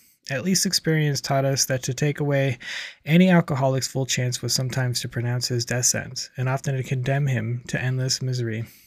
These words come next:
Who dared to be judge, jury, and executioner of his own sick brother?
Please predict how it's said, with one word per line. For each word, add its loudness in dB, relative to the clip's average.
Who 4
dared 4
to 0
be 0
judge, 2
jury, 2
and 0
executioner -2
of -2
his 0
own -2
sick -2
brother? -2